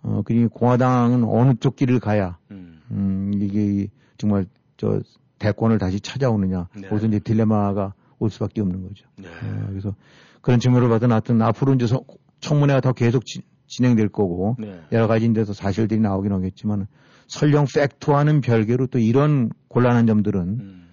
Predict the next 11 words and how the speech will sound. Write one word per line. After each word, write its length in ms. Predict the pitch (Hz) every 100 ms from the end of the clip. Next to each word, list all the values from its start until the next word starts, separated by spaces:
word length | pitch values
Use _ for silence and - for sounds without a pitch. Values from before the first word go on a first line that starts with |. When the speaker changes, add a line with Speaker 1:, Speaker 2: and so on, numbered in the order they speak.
| _
Speaker 1:
딜레마들 720 | - 107 107 104 95 101 98 98
요소들은 360 | 98 98 110
안고 240 | 101 92 95
있기 160 | -
때문에, 400 | - 90 98 104 - _ _ _ 107
어, 280 | 101 104 107
이제 100 | 101
우리가 240 | 98 98 101
이제 160 | 95 95
지켜보면서, 720 | - 104 107 101 92 90 92 - _ _
어, 160 | 98